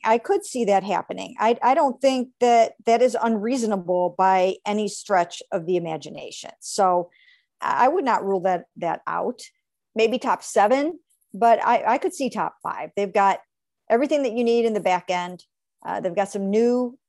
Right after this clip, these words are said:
linebackers to, to spruce things up there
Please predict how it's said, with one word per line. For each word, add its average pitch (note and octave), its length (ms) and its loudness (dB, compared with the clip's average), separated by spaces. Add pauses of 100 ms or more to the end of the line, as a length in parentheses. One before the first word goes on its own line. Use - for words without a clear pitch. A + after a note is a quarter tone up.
(120)
linebackers F#3 960 -2
to, E3+ 360 -4 (180)
to E3+ 100 -10
spruce B3 400 -4
things G#3+ 340 -2
up G3 220 -2
there F#3+ 340 0